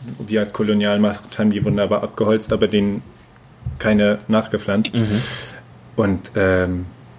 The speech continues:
Speaker 1: oh, das ist so ein Wald und so Bäume und was die dann noch mit unserem Klima machen, ist herrlich. Und eine andere Sache ist, ich möchte,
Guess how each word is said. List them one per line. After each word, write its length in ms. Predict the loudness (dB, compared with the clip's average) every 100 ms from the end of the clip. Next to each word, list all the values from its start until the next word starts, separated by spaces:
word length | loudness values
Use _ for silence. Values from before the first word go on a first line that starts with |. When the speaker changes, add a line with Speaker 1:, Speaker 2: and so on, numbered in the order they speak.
| -2
Speaker 1:
oh, 120 | 0
das 300 | 2 0 -6
ist 200 | -8 -6
so 80 | -4
ein 140 | -2 2
Wald 300 | 2 2 0
und 100 | -6
so 80 | -4
Bäume 480 | 0 0 0 -2 -6 -12 -20 -20 -20 -20 -20 -20 -6
und 140 | -2
was 220 | 0 0 -2
die 100 | 0
dann 160 | 0
noch 120 | 0 -2
mit 120 | -2
unserem 260 | -2 -4 -4
Klima 280 | -2 -2
machen, 340 | -2 -4 -6 -6 -8
ist 160 | -6 -2
herrlich. 340 | -2 -2 -8 -12 -6 -6 -2
Und 120 | 2
eine 40 | 2
andere 200 | 2 2
Sache 240 | 2 2
ist, 260 | 0 -2 -6 -20 -10
ich 280 | -6 -6 -2
möchte, 800 | 2 2 0 -2 2 4 4 0